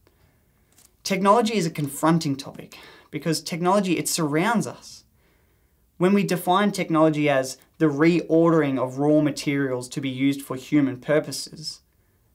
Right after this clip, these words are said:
well, we come to see that it really is everywhere. Technology includes not only the digital devices we are now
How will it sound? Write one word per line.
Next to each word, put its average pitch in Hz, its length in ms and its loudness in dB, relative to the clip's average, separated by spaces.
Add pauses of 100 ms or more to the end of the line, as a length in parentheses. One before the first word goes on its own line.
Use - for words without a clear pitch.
(200)
well, 151 160 2
we 143 140 0
come 196 260 -2
to 180 80 -4
see 147 240 -2
that 131 160 -2
it 127 120 -8
really 143 520 2
is 127 400 -8
everywhere. 127 480 -10 (1040)
Technology 175 600 2
includes 151 420 0
not 165 240 2
only 165 300 4
the 135 160 -2
digital 156 540 0
devices 131 600 -2
we 131 140 -4
are 135 60 -4
now 135 320 0